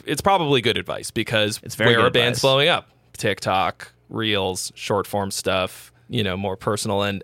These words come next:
Speaker 1: and also, like you're saying, and, and for music videos, like, yeah, these kinda more, like, real ones. Like
Speaker 2: You gotta market it the way that it's in right now. And, like, as, this is just a reality. Like, if you can have an amazing,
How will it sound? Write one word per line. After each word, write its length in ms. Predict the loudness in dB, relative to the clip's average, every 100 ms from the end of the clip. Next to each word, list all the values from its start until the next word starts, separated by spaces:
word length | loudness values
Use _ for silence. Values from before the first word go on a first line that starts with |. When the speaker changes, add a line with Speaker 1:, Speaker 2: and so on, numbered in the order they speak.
| -2
Speaker 1:
and 160 | 2
also, 320 | 2 2 2
like 240 | 2 2 0
you're 60 |
saying, 240 | -2 0 0
and, 300 | 0 0 -2 -2
and 200 | -2 0
for 120 | 0
music 280 | 0 0 -2
videos, 440 | 0 2 2 0
like, 380 | 0 0 0 -6 _ _ 0
yeah, 160 | 0
these 200 | 0 -4
kinda 220 | -2 0
more, 260 | 2 2 2
like, 360 | 2 0 -2 -8 _ _ _ -8
real 320 | 0 2 2
ones. 540 | 0 -10 -12 -18 -18 -8
Like 240 | -6 -6 -12 -20 _
Speaker 2:
You 100 | 2
gotta 200 | 6 6
market 340 | 6 6 6 4
it 100 | 6
the 80 | 6
way 180 | 6
that 140 | 6 4
it's 120 | 0
in 240 | -2 0
right 240 | 2 2 0
now. 360 | -2 0 -2
And, 360 | -2 0 0 0
like, 340 | 0 -2 -4 0
as, 580 | 2 2 0 -2 -4 -10 _ _ _ -2
this 220 | 0 2
is 100 | 4
just 160 | 4
a 60 | 4
reality. 600 | 2 2 4 4 6 6
Like, 180 | 4 2
if 120 | -4
you 120 | -2
can 120 | 0 2
have 120 | 0
an 40 |
amazing, 840 | -2 -4 -4 -2 -2 -2 -6 -8